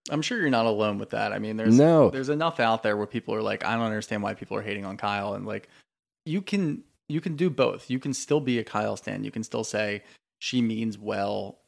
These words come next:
Speaker 1: in some aspect and also point out that she's doing something shitty. So it's like, both can be true,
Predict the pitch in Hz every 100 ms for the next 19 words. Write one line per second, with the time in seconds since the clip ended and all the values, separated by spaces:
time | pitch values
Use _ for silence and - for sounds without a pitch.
0 | - 107 98 98 - - 98 101 101 107
1 | - 110 107 - - _ _ _ _ -
2 | 113 110 104 123 117 120 113 110 101 98
3 | - 101 _ _ _ - 120 107 113 104
4 | - 104 101 - - - - _ _ _
5 | - - 127 123 - 123 110 - - _
6 | _ _ _ _ _ _ _ _ _ -
7 | 160 180 - 143 139 120 107 - 196 147
8 | 104 101